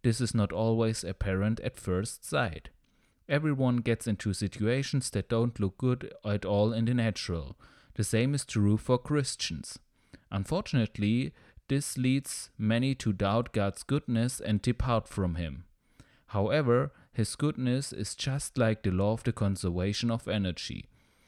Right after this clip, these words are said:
Just because we do not see that energy is conserved at first,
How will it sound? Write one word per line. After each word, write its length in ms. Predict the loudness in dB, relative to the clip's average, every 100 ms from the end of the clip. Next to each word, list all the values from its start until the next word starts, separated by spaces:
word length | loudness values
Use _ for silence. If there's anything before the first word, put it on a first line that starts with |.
| _ -4
Just 360 | 0 0 0
because 420 | -2 0 2 2 2
we 120 | 2
do 180 | 4 4
not 220 | 2 0
see 380 | -4 -4 -4 -2
that 200 | -2 -2
energy 500 | 0 2 2 0 -2
is 140 | -2 -4
conserved 640 | -4 -4 0 0 0 -4
at 180 | -10 -8
first, 580 | 0 2 4 2 -6